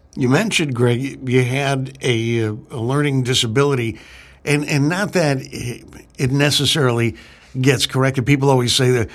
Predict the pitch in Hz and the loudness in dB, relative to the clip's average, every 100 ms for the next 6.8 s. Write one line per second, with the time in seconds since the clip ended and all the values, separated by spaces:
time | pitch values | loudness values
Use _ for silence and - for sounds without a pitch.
0 | - 120 135 127 139 131 131 123 110 - | -4 0 2 2 0 0 2 0 0 0
1 | 165 135 120 135 135 135 131 147 131 131 | 2 4 4 2 2 2 2 2 2 2
2 | 135 131 127 113 139 127 - - - - | 4 2 0 0 2 0 -6 -20 -20 -20
3 | - - 254 247 247 - - - - - | -8 -4 -2 -2 -6 -10 -12 -16 -20 -20
4 | - - - - - - _ - 135 165 | -14 -10 -10 -12 -16 -20 _ -10 -4 -2
5 | 196 196 190 147 156 - 151 160 - 147 | -2 0 -2 -2 -4 -2 0 2 2 0
6 | - 127 127 135 175 135 117 117 | 0 -2 0 2 2 4 2 -2